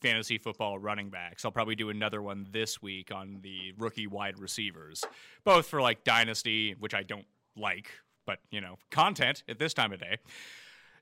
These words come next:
And redraft formats, like, I just, it's so crazy to be talking about fantasy football right now. I know you normally do, and I know there's a lot of people that do. It's just at the end of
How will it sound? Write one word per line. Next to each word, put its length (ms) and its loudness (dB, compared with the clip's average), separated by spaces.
And 260 4
redraft 500 8
formats, 360 2
like, 140 -4
I 60 -4
just, 260 -2
it's 200 -2
so 340 4
crazy 400 0
to 60 -4
be 100 -2
talking 340 4
about 220 0
fantasy 400 0
football 340 0
right 160 4
now. 140 4
I 140 6
know 140 6
you 300 0
normally 460 0
do, 180 4
and 60 0
I 40 -2
know 120 4
there's 140 -4
a 40 2
lot 300 -4
of 60 -8
people 240 -6
that 140 -8
do. 180 -2
It's 100 -6
just 180 -2
at 120 -4
the 120 -8
end 220 -4
of 100 -8